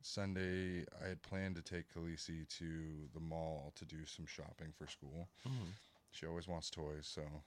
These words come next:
Speaker 1: you know, anytime I take her shopping, I get her one toy. She doesn't get to fuss about it, and I don't know how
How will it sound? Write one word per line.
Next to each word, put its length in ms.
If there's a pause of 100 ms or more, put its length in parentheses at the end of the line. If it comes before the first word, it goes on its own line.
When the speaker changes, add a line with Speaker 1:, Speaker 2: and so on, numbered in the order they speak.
Speaker 1:
you 100
know, 200 (260)
anytime 380
I 120
take 180
her 100
shopping, 380
I 80
get 140
her 80
one 260
toy. 360 (200)
She 140
doesn't 180
get 120
to 60
fuss 280
about 220
it, 100
and 80
I 80
don't 100
know 220
how 80